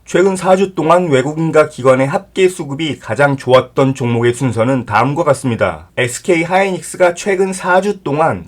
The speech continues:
외국인과 기관의 합계 수급이 무려 일조 삼천억가량 순매수 유입되었습니다. 이외에도 두산 에너빌리티나 한국전력 그리고 에이치디 현대일렉트릭에 수급이 집중되었다는 것을 확인할 수 있습니다.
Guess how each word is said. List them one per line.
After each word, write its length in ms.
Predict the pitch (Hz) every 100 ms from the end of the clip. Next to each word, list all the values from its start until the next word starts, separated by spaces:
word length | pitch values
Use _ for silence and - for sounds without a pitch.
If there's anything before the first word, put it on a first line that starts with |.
| -
외국인과 540 | 131 156 190 185 196
기관의 400 | 190 135 151 156
합계 420 | 170 190 - 202
수급이 600 | 185 147 135 156 143 90
무려 320 | 87 104 135 139
일조 420 | 190 208 202 196
삼천억가량 840 | 190 226 226 226 214 147 147 185
순매수 600 | 185 220 208 131 113 147 120
유입되었습니다. 1000 | 131 170 156 139 - 113 110 98 82 95 -
이외에도 640 | 127 143 151 147 147 175
두산 360 | - 139 185 175
에너빌리티나 800 | 143 151 147 139 127 - 143 151
한국전력 880 | - 208 208 214 - 165 135 120 104
그리고 320 | 131 139 160
에이치디 460 | 120 123 - 160 151
현대일렉트릭에 1160 | 226 220 214 139 135 143 - 139 127 147 151
수급이 480 | 104 - 196 202 190
집중되었다는 840 | 185 - - 156 143 135 139 123 113
것을 400 | 117 156 139 123
확인할 380 | 175 185 190
수 220 | 185 185 156
있습니다. 720 | - 120 113 110 104 82